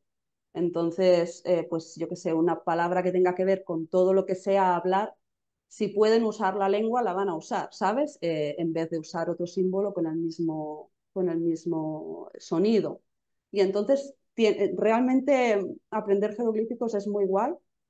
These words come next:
porque te ayuda a conectar partes, ideas, ¿no? Luego te, yo me encuentro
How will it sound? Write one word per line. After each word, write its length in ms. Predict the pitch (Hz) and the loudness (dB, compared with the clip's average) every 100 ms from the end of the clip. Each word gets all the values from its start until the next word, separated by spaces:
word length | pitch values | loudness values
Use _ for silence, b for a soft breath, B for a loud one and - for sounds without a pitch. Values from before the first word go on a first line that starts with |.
| _ - | _ 2
porque 800 | 214 202 214 202 190 185 180 180 | 2 4 4 6 6 6 4 4
te 260 | 185 175 | 4 4
ayuda 460 | 175 175 196 226 240 | 4 2 0 0 -2
a 80 | 226 | 0
conectar 580 | 190 175 - 196 214 - | -2 -4 -2 -2 -2 -2
partes, 680 | 202 202 220 214 - - _ _ _ _ - 202 - | -4 -2 -6 -6 -10 -20 _ _ _ _ -16 -16 -8
ideas, 560 | 196 185 196 175 160 196 | -2 2 4 2 0 -2
¿no? 160 | 208 | 0
Luego 380 | 214 190 202 196 | 2 2 2 0
te, 280 | 202 190 185 180 170 | 0 -2 -2 -8 0
yo 140 | 190 | 2
me 100 | 202 | 4
encuentro 680 | 190 190 196 196 214 247 | 2 2 0 0 -4 -8